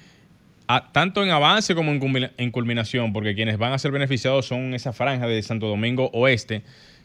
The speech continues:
que es un litoral bastante importante a nivel de tránsito, de, de, de población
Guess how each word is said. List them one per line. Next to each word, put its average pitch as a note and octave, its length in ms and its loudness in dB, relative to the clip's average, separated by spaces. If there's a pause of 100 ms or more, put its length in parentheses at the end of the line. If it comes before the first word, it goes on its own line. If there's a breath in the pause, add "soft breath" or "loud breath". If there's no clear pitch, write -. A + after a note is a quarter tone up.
(100)
que A#2 100 0
es A2 100 0
un B2+ 100 2
litoral C3 320 2
bastante B2 380 0
importante A#2 500 -2
a G2+ 60 2
nivel G2+ 320 0
de G2+ 80 -2
tránsito, G#2+ 640 -2
de, F#2+ 180 0
de, F#2+ 100 0
de F2+ 220 -4
población G#2+ 800 0